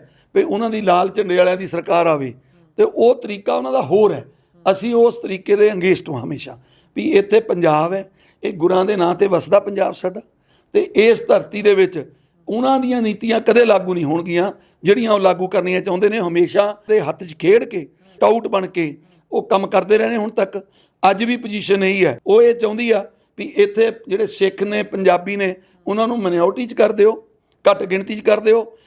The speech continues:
ਤੇ ਪ੍ਰਵਾਸ ਇੰਨਾ ਕੁ ਕਰ ਦਿਓ ਇੱਥੇ ਵੀ ਇੱਥੇ other ਸਟੇਟਾਂ ਤੋਂ ਆ ਕੇ ਲੋਕ ਜਿਹੜੇ ਆ ਉਹ ਇੱਥੇ ਵੱਧ ਹੋਣ, ਉਹਨਾਂ ਦੀ ਵੱਧ ਗਿਣਤੀ ਹੋਵੇ, ਮੈਜੋਰਟੀ 'ਚ ਹੋਣ, ਤਾਂ ਕਿ ਇਹ ਆਪਣੀ ਆਵਾਜ਼ ਬੁਲ-, ਬੁਲੰਦ ਹੀ ਨਾ ਕਰ ਸਕਣ। ਜਿਹੜਾ ਅਸੀਂ ਮੰਗ ਕਰਦੇ ਹਾਂ ਹਮੇਸ਼ਾ ਵੀ ਭਾਈ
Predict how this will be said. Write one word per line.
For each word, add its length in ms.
ਤੇ 100
ਪ੍ਰਵਾਸ 600
ਇੰਨਾ 200
ਕੁ 100
ਕਰ 180
ਦਿਓ 200
ਇੱਥੇ 420
ਵੀ 60
ਇੱਥੇ 500
other 140
ਸਟੇਟਾਂ 400
ਤੋਂ 120
ਆ 120
ਕੇ 160
ਲੋਕ 260
ਜਿਹੜੇ 260
ਆ 260
ਉਹ 200
ਇੱਥੇ 280
ਵੱਧ 260
ਹੋਣ, 260
ਉਹਨਾਂ 160
ਦੀ 80
ਵੱਧ 220
ਗਿਣਤੀ 340
ਹੋਵੇ, 160
ਮੈਜੋਰਟੀ 380
'ਚ 100
ਹੋਣ, 200
ਤਾਂ 240
ਕਿ 320
ਇਹ 120
ਆਪਣੀ 280
ਆਵਾਜ਼ 320
ਬੁਲ-, 360
ਬੁਲੰਦ 340
ਹੀ 80
ਨਾ 120
ਕਰ 160
ਸਕਣ। 320
ਜਿਹੜਾ 340
ਅਸੀਂ 200
ਮੰਗ 220
ਕਰਦੇ 380
ਹਾਂ 100
ਹਮੇਸ਼ਾ 440
ਵੀ 80
ਭਾਈ 460